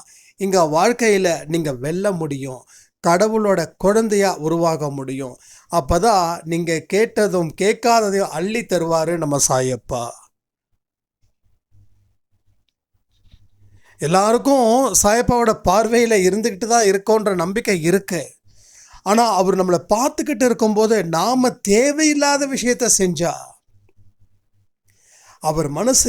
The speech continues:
எந்த அளவுக்கு புண்படும் அப்படின்ற ஒரு விஷயத்த மட்டும் நாம நம்ப மறுக்கிறோம். அதை பத்தி கவலைப்படவும் இல்லை.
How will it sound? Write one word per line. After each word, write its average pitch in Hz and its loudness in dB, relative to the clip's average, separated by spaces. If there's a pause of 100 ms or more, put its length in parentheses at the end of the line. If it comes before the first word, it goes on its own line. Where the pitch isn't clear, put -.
எந்த 202 0
அளவுக்கு 220 0
புண்படும் 226 0
அப்படின்ற 196 0
ஒரு 180 0
விஷயத்த 226 0
மட்டும் 180 -2 (320)
நாம 175 2 (100)
நம்ப 170 -4 (200)
மறுக்கிறோம். 180 -2 (360)
அதை 156 0
பத்தி 214 0 (160)
கவலைப்படவும் 226 0
இல்லை. 131 -14